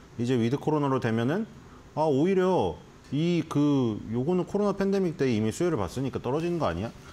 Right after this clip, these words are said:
그래서 일, 이, 삼월 달에 조정을 받았어요. 그래서 이 엔터주나 뭐 여행주나 뭐 항공주 갈 때 조정을 받아놨던 거.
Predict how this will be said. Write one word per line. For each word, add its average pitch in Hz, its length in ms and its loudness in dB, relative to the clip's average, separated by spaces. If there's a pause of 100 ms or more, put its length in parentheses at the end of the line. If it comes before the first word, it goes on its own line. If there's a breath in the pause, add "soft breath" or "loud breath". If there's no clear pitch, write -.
(200 loud breath)
그래서 165 200 2
일, 247 340 2
이, 240 160 4
삼월 220 340 2
달에 175 220 2
조정을 143 420 0
받았어요. 107 500 -2 (640 loud breath)
그래서 156 200 0 (260)
이 143 200 2
엔터주나 156 640 2
뭐 113 240 2 (100)
여행주나 135 640 2
뭐 107 160 2
항공주 160 400 0
갈 95 240 -4
때 135 220 0 (680 loud breath)
조정을 170 520 2
받아놨던 95 640 -2
거. 73 140 -8